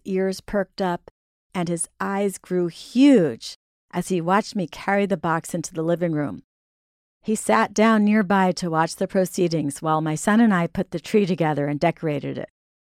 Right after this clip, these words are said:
When we took a break, Zorro snuck over in his cat-like way and proceeded to examine the tree. The ornaments were of little interest to him, strangely enough. It was the tree that had always intrigued him.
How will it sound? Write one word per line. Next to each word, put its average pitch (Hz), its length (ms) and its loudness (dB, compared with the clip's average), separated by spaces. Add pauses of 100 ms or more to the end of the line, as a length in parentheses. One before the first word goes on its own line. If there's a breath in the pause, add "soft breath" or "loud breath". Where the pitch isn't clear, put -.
(440)
When 185 180 4
we 175 80 -2
took 214 240 -2
a 185 80 2
break, 208 520 2 (540)
Zorro 175 500 2
snuck - 580 -4
over 160 360 0
in 147 100 -4
his 143 160 -4
cat-like 175 600 -8
way 147 380 -4 (480)
and 160 160 -6
proceeded 190 540 0
to 180 100 -2
examine 160 540 -2
the 151 80 -2
tree. 151 540 -2 (920)
The 185 140 2
ornaments 220 640 4
were 170 180 0
of 160 140 -2
little 202 200 4
interest 170 440 -4
to 151 80 -6
him, 147 140 -2
strangely 160 520 -2
enough. 147 420 -2 (460)
It 190 100 0
was 190 220 0
the 190 140 -2
tree 233 580 2
that 151 160 -2
had 147 180 -4
always 175 340 -2
intrigued 160 460 -4
him. - 260 -6